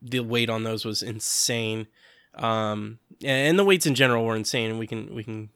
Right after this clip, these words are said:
we'll, we'll touch on that, I'm sure. But I wonder if maybe the Oculus Link sort of reversal of course is that, um, you know, wireless was a little bit more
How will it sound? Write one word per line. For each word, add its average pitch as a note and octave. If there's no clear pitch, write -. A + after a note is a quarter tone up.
we'll, A#2
we'll A#2
touch A#2
on A2
that, G#2+
I'm G#2+
sure. B2+
But A#2
I D3+
wonder G3+
if D#3+
maybe C3+
the A#2+
Oculus B2
Link A#2+
sort A#2
of A2+
reversal A#2
of G#2
course A#2
is A#2
that, A2+
um, G#2+
you B2
know, A2
wireless A#2
was A2
a A2
little A2
bit A2
more A2